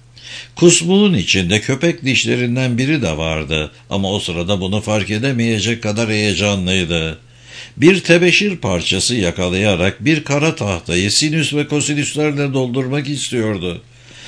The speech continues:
Fazla ısınan beyninde Nobel hayalleri titreşiyordu. Arabasına binerek gaza bastı. Ama Hamilton'a vardığı sırada o harika fikir biraz bulanıklaşmıştı.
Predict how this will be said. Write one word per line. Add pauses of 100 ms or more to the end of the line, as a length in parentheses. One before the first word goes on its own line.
(200)
Fazla
ısınan
beyninde
Nobel
hayalleri
titreşiyordu. (340)
Arabasına
binerek
gaza
bastı. (360)
Ama
Hamilton'a
vardığı
sırada
o
harika
fikir
biraz
bulanıklaşmıştı.